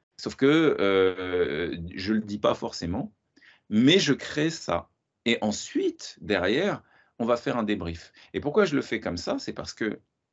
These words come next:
les réflexes qu'on a en situation, si on a quelqu'un qui vient vers nous si quelqu'un vient vers nous, euh, euh, très rapidement, ce qu'on va faire, c'est qu'on va se décaler, on va se mettre sur le côté par réflexe, par exemple.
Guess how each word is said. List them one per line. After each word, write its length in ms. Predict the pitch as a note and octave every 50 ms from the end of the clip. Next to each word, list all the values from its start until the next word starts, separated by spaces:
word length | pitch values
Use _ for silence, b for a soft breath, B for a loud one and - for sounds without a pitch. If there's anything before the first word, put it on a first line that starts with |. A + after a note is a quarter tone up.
| _ _ -
les 160 | A2+ C3 D3
réflexes 420 | D3+ D#3+ D3+ - C#3+ C3 - -
qu'on 280 | - - G#2+ G#2 G#2 G#2
a 200 | G2+ G2+ G2+ - -
en 100 | F2+ E2
situation, 840 | - - - C#3 C3 - - A#2 G#2+ G#2 - - - G#2 F#2+ F#2 - b b b b b b
si 220 | b - - - C3+
on 120 | A#2+ A#2
a 80 | G#2+ G#2
quelqu'un 360 | - A2+ G2+ - - A#2 G#2
qui 180 | - - G2+
vient 260 | F2 E2+ F#2+ G#2+ G#2+ G#2
vers 280 | F2+ G2+ G2 F2 F#2
nous 300 | F#2 G2 G#2+ G#2 G#2 G2+ _ _ _ _ _ _ _ -
si 80 | - -
quelqu'un 300 | - F3+ D#3+ - F3+ E3
vient 180 | C3 C#3+ D3
vers 240 | C3 A#2 A#2 G#2+ G#2+
nous, 640 | A2 B2 C3+ C#3+ D3 C#3+ C#3+ C#3+ C#3+ C#3 C3 B2 A#2
euh, 640 | - A2 A1 G#2+ G#2 G2+ G2 F#2+ G1+ G1+ - - - -
euh, 680 | - F#2 F2+ F2+ F2+ - E2 - G1+ - - - - -
très 320 | - - - - E3 D3+
rapidement, 600 | C3 B2+ B2 - - A2 G2 G#2 A2+ C3+ - b b b _
ce 80 | - -
qu'on 100 | - A#2+
va 80 | A2
faire, 180 | G#2+ - - E3+
c'est 140 | - - -
qu'on 100 | - G#2
va 120 | F#2+ G2
se 60 | F#2+
décaler, 380 | G2 A#2+ A2+ - A#2 A2 B2+ C#3
on 80 | C3 A2
va 80 | F#2+
se 120 | F#2+ - A2
mettre 160 | G#2 - -
sur 100 | F2+ F2
le 60 | F2
côté 300 | F2 - F2 - - C#3
par 220 | - - F2+ F2
réflexe, 600 | E2+ F2+ F#2+ F#2 - - - - - - - - _ _ _
par 140 | - D#2+ D#2+
exemple. 460 | E2+ E2+ E2+ D#2 - - - - -